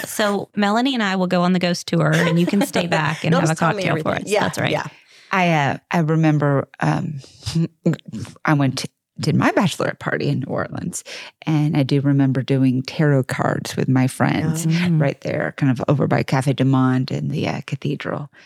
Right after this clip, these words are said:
Speaker 3: And that's sort of what I'm picturing right there. But yeah, I think you don't buy in the French Quarter without expecting it to be people outside. But I mean, this is a big mansion. I, I bet, I'm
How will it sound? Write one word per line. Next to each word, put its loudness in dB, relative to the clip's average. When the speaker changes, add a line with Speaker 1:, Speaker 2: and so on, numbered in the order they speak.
Speaker 3:
And -10
that's 0
sort 2
of -2
what -2
I'm 2
picturing 0
right 0
there. 0
But 2
yeah, 0
I 2
think 0
you 0
don't 2
buy 2
in 4
the 2
French 0
Quarter 2
without 2
expecting -2
it -4
to -4
be -6
people -2
outside. -4
But -2
I 0
mean, 6
this 2
is 4
a 2
big 2
mansion. 0
I, -8
I 2
bet, 2
I'm 2